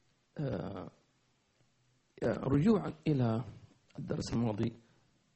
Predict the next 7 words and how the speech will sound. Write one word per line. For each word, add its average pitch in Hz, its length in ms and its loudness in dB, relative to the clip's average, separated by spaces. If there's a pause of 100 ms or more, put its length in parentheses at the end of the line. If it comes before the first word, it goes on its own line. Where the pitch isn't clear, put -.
(160)
تكلمنا 143 560 0
عن 95 160 -2
السفر - 500 -4 (1080)
نوع-، 110 300 2
نوعان، 101 460 4 (460)
سفر - 560 0
جسد 120 540 0